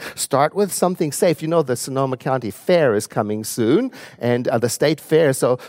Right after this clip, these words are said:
what if I took a day at the fair, for example, and bought my ticket, went in, and let myself go in whatever direction without any agenda or program to see where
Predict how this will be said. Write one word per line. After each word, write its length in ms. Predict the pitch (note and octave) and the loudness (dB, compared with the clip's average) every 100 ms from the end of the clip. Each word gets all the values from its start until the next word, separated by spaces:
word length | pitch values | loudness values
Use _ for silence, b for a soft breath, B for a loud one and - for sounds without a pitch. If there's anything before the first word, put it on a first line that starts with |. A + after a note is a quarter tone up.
| B | B
what 420 | A2 - A#3+ _ - | -2 0 0 _ -2
if 260 | D3 D3 - | 0 0 -2
I 160 | A#2 A#2 | -4 -4
took 360 | - - A#3 | -4 -4 -2
a 80 | C4+ | -2
day 400 | F3 A#2+ A#2+ C3 | -4 2 4 4
at 200 | A#2+ - | 2 0
the 80 | A2 | -4
fair, 400 | - - D#3+ D3+ | -2 2 4 4
for 180 | C3+ A#2+ | 2 0
example, 720 | A2 A#2 A#2 A#2+ - G#3+ C4 D#3 B B | 0 0 0 0 2 4 2 -4 B B
and 360 | B2+ C3 A2+ G#2+ _ | -2 -2 -4 -18 _
bought 240 | C#3 - | 2 2
my 120 | G3 F3+ | 2 2
ticket, 380 | - D#3 C#3+ | 2 2 0
went 340 | C3+ G3 D4+ - | 2 2 2 2
in, 360 | D3 D3 F#3+ | 4 4 2
and 260 | G#3+ D3+ D3+ | 0 0 4
let 220 | G3+ A#3+ | 2 0
myself 560 | G3 F#3 - F#3 E3+ D#3+ B2+ | -2 -2 0 0 0 -2 -4
go 440 | C#3 G3 D3 D#3+ B B | 2 4 4 2 B B
in 200 | D#3+ D#3+ | 0 0
whatever 600 | D#3 D#3+ - F#3+ A3 A#3 | 2 0 0 0 0 0
direction 720 | A3+ F3+ E3 D#3 F3 - - C3+ | -4 -4 -2 -2 -4 -4 -6 -4
without 340 | B2+ D#3 D#3+ - | -2 -2 -2 -2
any 300 | G#3 A3+ G3+ | -4 -4 -4
agenda 560 | D#3+ C3+ A2+ D#3+ F3 D#3+ | -4 -4 -2 0 0 -2
or 160 | C3 C3+ | -4 -4
program 640 | - E3+ E3+ B2+ A#2 C3 B B B | -2 0 0 0 0 0 B B B
to 160 | - C3+ | -8 -6
see 380 | - - F#3+ A3 | -6 -4 -2 -2
where 260 | F3 D3+ | -2 -2